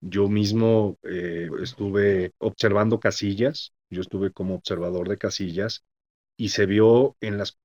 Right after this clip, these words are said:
colonias más populares, porque una de las cosas que tiene Álvaro Obregón es que tiene un mosaico impresionante de colonias de muy bajos recursos y colonias de muy altos recursos.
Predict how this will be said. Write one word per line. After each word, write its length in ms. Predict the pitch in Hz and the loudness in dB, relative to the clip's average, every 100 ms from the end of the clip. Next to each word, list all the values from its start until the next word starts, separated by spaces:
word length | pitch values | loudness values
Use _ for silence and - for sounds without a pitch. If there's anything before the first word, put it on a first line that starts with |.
| _ | _
colonias 420 | 98 107 123 131 | -2 0 2 2
más 220 | 120 123 | 2 0
populares, 520 | - 143 113 107 113 | 0 0 0 -2 -2
porque 240 | - 101 117 | -6 -8 -4
una 160 | 120 | 0
de 60 | 127 | 0
las 140 | 113 | 0
cosas 240 | - 110 - | -2 -4 -4
que 100 | 104 | -4
tiene 240 | 107 104 | -2 0
Álvaro 260 | 107 107 107 | 2 2 2
Obregón 380 | 107 104 104 104 | 2 2 0 -2
es 100 | - | -6
que 100 | 101 | -6
tiene 440 | 101 104 104 110 _ _ | -2 0 0 -2 _ _
un 200 | 120 113 | -2 0
mosaico 560 | 120 - 107 110 - 120 | 2 2 4 4 2 0
impresionante 1040 | 110 107 98 - 98 101 101 104 117 107 | 0 0 0 0 0 2 2 2 2 2
de 240 | 92 90 | 2 0
colonias 640 | - 95 98 107 104 - _ _ _ | -2 -2 0 0 0 -4 _ _ _
de 120 | 92 | -4
muy 280 | 92 101 156 | -2 2 4
bajos 300 | 160 139 135 | 6 4 0
recursos 540 | 104 - 101 87 113 - _ _ _ _ _ - | -6 -6 -8 -4 -6 -8 _ _ _ _ _ -12
y 80 | 101 | -6
colonias 440 | 104 95 104 113 | 0 0 2 0
de 80 | 107 | 0
muy 280 | 95 110 127 | 2 6 6
altos 260 | 117 123 | 6 2
recursos. 460 | 117 - 139 - - | -2 0 0 0 -12